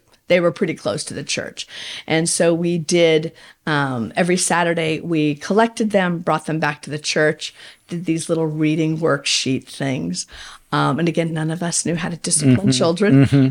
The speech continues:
Speaker 1: But that's okay. So
Speaker 2: Yeah.
Speaker 1: it's funny stories, but,
Speaker 2: Yeah.
Speaker 1: um, like, a five-year-old locking me out of a room and making me cry. Uh, uh, and we were all, you know, but these were really nice kids. And I learned, and their mothers wanted them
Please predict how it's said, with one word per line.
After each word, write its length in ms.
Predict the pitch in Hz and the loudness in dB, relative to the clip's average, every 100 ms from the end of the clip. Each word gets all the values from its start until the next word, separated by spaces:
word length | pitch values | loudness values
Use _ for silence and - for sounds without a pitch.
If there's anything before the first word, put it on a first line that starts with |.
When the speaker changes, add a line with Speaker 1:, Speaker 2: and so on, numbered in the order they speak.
| - - - _ _ - - | -2 -14 -20 _ _ -8 -2
Speaker 1:
But 140 | 214 | 2
that's 200 | 247 - | 2 2
okay. 380 | 302 294 339 339 | 0 4 6 6
So 180 | - 226 | 6 6
Speaker 2:
Yeah. 200 | 135 127 | 6 4
Speaker 1:
it's 100 | - | 0
funny 320 | 240 220 302 | 4 4 4
stories, 560 | - 302 262 247 294 | 2 6 8 8 6
but, 180 | 277 196 | 4 4
Speaker 2:
Yeah. 340 | 143 131 117 - - | 6 6 4 0 -8
Speaker 1:
um, 280 | - 196 185 | 0 2 4
like, 160 | 185 220 | 4 2
a 60 | |
five-year-old 560 | 247 202 190 208 233 226 | 2 2 4 6 4 4
locking 380 | 180 185 - 208 | 2 0 0 0
me 100 | 196 | 2
out 160 | 196 | 2
of 100 | 202 | 0
a 60 | 196 | 0
room 400 | 180 175 170 190 | 2 4 6 6
and 140 | 208 | 4
making 340 | 175 165 220 214 | 4 2 2 2
me 80 | 220 | 2
cry. 460 | - 254 208 165 | 0 2 0 -2
Uh, 560 | - 214 208 180 156 147 - - - | -4 -2 2 2 2 2 -2 -2 0
uh, 180 | 208 - - | 0 0 0
and 100 | 196 | 4
we 120 | 233 | 6
were 100 | 226 | 6
all, 340 | 214 196 214 214 | 6 6 4 4
you 140 | 247 | 4
know, 160 | 180 165 | 4 4
but 260 | 180 156 - - - - | 2 0 -4 -20 -18 -6
these 480 | 175 226 220 202 180 | 4 6 6 4 2
were 300 | 190 180 160 | 4 4 4
really 420 | 180 240 240 202 | 4 6 6 4
nice 300 | 180 165 - | 0 -2 0
kids. 220 | 202 185 | 0 0
And 220 | 196 196 | 0 2
I 180 | 180 185 | 2 2
learned, 560 | 185 185 214 226 220 - | 2 0 2 2 0 -2
and 120 | 202 180 | -2 0
their 120 | 170 | 2
mothers 580 | 175 196 202 202 196 190 | 2 2 2 0 -2 -4
wanted 420 | 185 175 170 170 | -4 -2 -4 -4
them 360 | 160 151 160 | -4 -2 -4